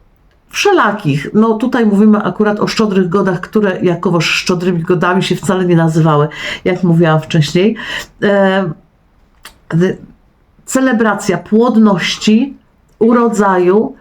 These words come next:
napędzanie dobrobytu w postaci dobrego rodzenia, em, ziemi, pola, drzew,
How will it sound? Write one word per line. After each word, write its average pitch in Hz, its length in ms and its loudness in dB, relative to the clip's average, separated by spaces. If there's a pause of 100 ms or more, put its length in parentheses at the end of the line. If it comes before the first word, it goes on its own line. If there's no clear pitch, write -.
(300)
napędzanie 220 680 2
dobrobytu 214 600 0
w 214 100 -8
postaci 208 880 0
dobrego 214 600 0
rodzenia, 202 800 0 (140)
em, 180 540 0
ziemi, 208 680 2 (100)
pola, 190 480 2 (420)
drzew, 190 640 -2